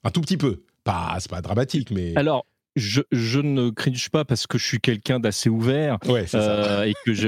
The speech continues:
Speaker 2: je, et que, voilà, de ma-, maintenant, je, je pense que chacun voit midi à sa porte, mais on est passé par plein de styles graphiques, euh, différents pour Street six, et, et c'est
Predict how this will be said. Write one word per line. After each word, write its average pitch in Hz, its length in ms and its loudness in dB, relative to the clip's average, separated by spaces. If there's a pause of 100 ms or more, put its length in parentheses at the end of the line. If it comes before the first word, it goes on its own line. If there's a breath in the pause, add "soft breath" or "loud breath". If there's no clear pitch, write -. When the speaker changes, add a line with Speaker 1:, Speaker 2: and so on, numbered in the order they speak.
Speaker 2:
je, 110 220 -2
et 107 80 0
que, 104 420 0
voilà, 113 320 2
de 107 140 0
ma-, 104 180 0
maintenant, 123 380 -2
je, 117 160 -2
je 104 100 -2
pense - 180 -4
que - 80 -6
chacun 117 320 -2
voit 104 280 -2
midi 107 240 0
à - 20 -2
sa 120 160 -2
porte, 180 240 -2
mais 139 80 2
on 139 100 0
est 143 80 2
passé 147 280 0
par 120 160 -2
plein 156 160 0
de 151 40 -4
styles 135 260 -2
graphiques, 120 500 0
euh, 110 80 2
différents 123 480 -2
pour 107 200 -2
Street 113 220 0
six, - 380 -2
et, 110 180 2
et 110 240 2
c'est - 240 -2